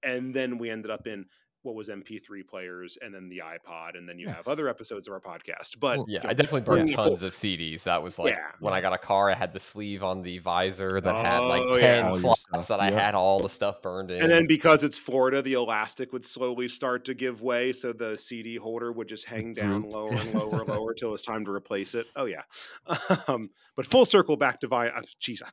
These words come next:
Speaker 1: vi-, vinyl.
Speaker 3: <laughs>
Speaker 1: Full circle back to cassette tapes. Um, I, I, I do think, but sen-, uh, sense memory, like we talked
Speaker 2: Yeah.
Speaker 1: about earlier,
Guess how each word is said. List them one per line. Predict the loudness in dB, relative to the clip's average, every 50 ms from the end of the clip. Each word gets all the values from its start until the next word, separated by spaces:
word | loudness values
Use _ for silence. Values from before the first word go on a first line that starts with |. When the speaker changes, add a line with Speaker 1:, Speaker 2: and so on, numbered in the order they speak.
| _ _
Speaker 1:
vi-, | -12 -12 -12 -14 -12 -10
vinyl. | -4 0 0 2 2 4 2 2 2 0 -4 -6 -6 -10 -12 -8
Speaker 3:
<laughs> | 0
Speaker 1:
Full | 4 4 4
circle | 4 6 4 4 4 4 0 -2
back | 0 0 0 0 0 -2
to | -4 -4
cassette | -4 -6 -8 -6 -4 -4 -4 -4 -4 -4
tapes. | -4 -2 -2 -4 -8 _ -10 -10 -10 -12 _ -18 -20 -20 -20 -20 -16 _ -10
Um, | -8 -6 -6 -8 -10 -14 _ _ _ _ _ _ _ _ _ _ _ -4
I, | -4 -2 0 0 0 0
I, | 0
I | 0
do | 0 0 0
think, | 0 -2 -4 -4
but | -8 -12 -12 _ _ _ _ _ _ _ -8
sen-, | -2 0 0 0 0 -2
uh, | -6 -10 -12 -16 -18 -20 -20 -20 _ _
sense | -6 -2 0 0 0 -2 -2
memory, | -4 -4 -4 -4 -8 -10
like | -10 -10
we | -10 -10
talked | -8 -6 -6 -6
Speaker 2:
Yeah. | -4
Speaker 1:
about | -4 -4 -4 -2 -2
earlier, | -2 -2 -4 -4 -8 -10 -12 -14